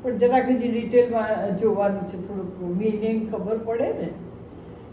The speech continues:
એટલે જરા એ જાતના આપણે એક્સપ્રેશન આવે ને. બહુ સરસ બે ચાર ગીત તો મેં સાંભળ્યા, મિત્રો.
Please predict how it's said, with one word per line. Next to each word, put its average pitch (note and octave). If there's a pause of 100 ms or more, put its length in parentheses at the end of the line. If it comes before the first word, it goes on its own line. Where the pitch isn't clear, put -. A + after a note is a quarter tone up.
એટલે A3
જરા G#3+
એ G#3
જાતના G#3
આપણે G3+
એક્સપ્રેશન F#3+
આવે F3+
ને. E3+
બહુ C4+
સરસ C#4
બે G#3+
ચાર G3+
ગીત F#3
તો G3
મેં F#3+
સાંભળ્યા, F3
મિત્રો. F3